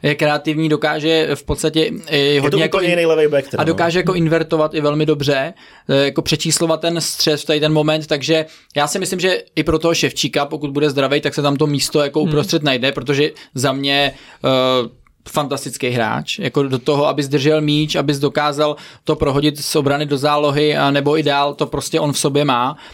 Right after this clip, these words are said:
Speaker 1: ale jak říkal David, musí být zdravej, protože je těžký prostě stavět něco, eh, na klukovi, který, eh, bohužel jako občas, eh, vypadne kvůli nějakému zranění na měsíc a to je těžký na něčem takovým stavět samozřejmě.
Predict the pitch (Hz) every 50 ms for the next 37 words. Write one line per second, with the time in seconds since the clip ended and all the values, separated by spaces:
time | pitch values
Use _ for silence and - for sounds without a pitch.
0 | - _ - 139 139 147 151 147 147 147 - - 139 131 135 143 135 151 147 143
1 | 143 143 147 151 147 135 - - 147 147 151 139 135 139 139 135 135 143 143 147
2 | 143 - 139 - 143 127 135 143 143 143 139 147 135 - - - 151 139 - 139
3 | - - 160 - - 151 139 143 143 143 147 139 131 - 156 151 143 - - -
4 | - - - - - 135 135 139 143 143 143 - 151 135 - 151 143 143 143 139
5 | 143 - - 139 139 143 139 139 139 143 139 139 135 135 135 135 131 131 131 131
6 | 131 135 139 127 135 131 123 143 143 139 - 151 139 139 127 - - 147 135 -
7 | - 143 139 135 131 143 139 143 151 143 135 143 143 143 139 147 143 143 143 139
8 | 135 - 143 147 139 127 139 139 139 139 139 143 143 143 143 139 135 135 135 143
9 | 143 147 135 - - 147 147 151 160 - - - - - - - - - - _
10 | - 127 127 131 135 131 131 131 - _ _ _ _ - - 156 135 - 139 -
11 | - - 120 113 110 110 - 120 110 110 - 117 117 113 - - 120 113 110 107
12 | - - - 117 113 - - 117 110 113 -